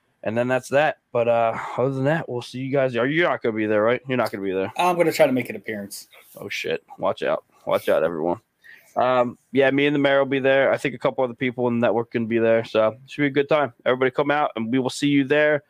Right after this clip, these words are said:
Speaker 1: I don't know if we'll do one Sunday then, 'cause we do one, you know, no point.
Speaker 2: We'll
Speaker 1: Right?
Speaker 2: see.
Speaker 1: We'll see what happens. We'll see how, I may not
Speaker 2: Maybe
Speaker 1: drink.
Speaker 2: some trades might happen, so who knows?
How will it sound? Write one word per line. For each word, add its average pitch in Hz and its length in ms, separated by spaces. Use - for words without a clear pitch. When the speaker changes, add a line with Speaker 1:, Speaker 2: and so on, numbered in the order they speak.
Speaker 1:
I - 80
don't 151 120
know 151 100
if 147 140
we'll 143 80
do 139 180
one 131 180
Sunday 120 360
then, 104 180
'cause 110 240
we 117 60
do 113 160
one, 110 240
you 113 80
know, 101 160
no 113 160
point. 95 220
Speaker 2:
We'll 127 100
Speaker 1:
Right? - 40
Speaker 2:
see. 120 200
Speaker 1:
We'll 143 120
see 143 120
what 120 100
happens. 104 320
We'll 123 80
see 123 220
how, 113 380
I 131 120
may 135 140
not 127 160
Speaker 2:
Maybe 147 140
Speaker 1:
drink. 143 120
Speaker 2:
some 147 140
trades 127 400
might 127 180
happen, 117 440
so 95 320
who 107 100
knows? 92 340